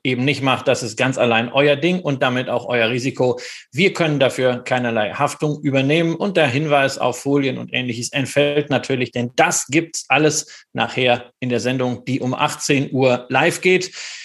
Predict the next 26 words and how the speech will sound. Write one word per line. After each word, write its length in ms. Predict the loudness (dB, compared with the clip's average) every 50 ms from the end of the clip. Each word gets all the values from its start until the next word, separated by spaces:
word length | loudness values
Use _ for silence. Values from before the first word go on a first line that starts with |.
| -16 -16 -4
wo 200 | 2 4 4 6
wir 100 | 6 6
uns 180 | 4 4 2 2
mit 200 | 0 0 0 0
Themen 280 | 0 2 2 2 2 0
beschäftigt 800 | 0 0 2 0 0 -2 -2 -4 -4 -4 -4 -4 -6 -6 -2
hatten, 440 | -2 -2 -2 0 2 2 2 2 0 -6 -20 -20 _ -10
die 280 | -4 -2 0 0 2 2
alle 300 | 2 4 4 4 4 4
irgendwie 800 | 4 2 2 2 2 -2 -6 -6 -4 -4 -2 0 -2 -2 -2 -2
mit 180 | 0 0 0
Russland 720 | 2 2 2 2 0 0 0 0 2 0 0 -4 -6 -8
zu 140 | -6 -6 -6
tun 340 | -4 -2 0 0 2 2 2
hatten. 320 | 0 -2 -2 -4 -4 0
Wir 140 | 2 2 2
haben 340 | 4 2 0 0 0 -4 -4 -2
über 480 | -2 0 2 4 4 4 4 2 0 -4 -8
die 60 | -6
Beziehung 720 | -4 -4 -2 -2 0 2 2 2 0 0 -2 -4 -4 -4
zwischen 360 | -2 -2 -2 0 0 -2 2
Börse 520 | 2 4 4 4 4 4 4 2 2 0
und 220 | -4 -6 -6 -4 0
geopolitischen 840 | 2 2 2 2 0 -2 -2 -2 -2 -2 -4 -6 -10 -10 -10 -10 -8
Verwerfungen 680 | -4 -2 -2 0 2 0 0 0 -2 -4 -4 -4 -2 -2
gesprochen. 560 | -4 -2 0 2 2 2 4 2 -2 -2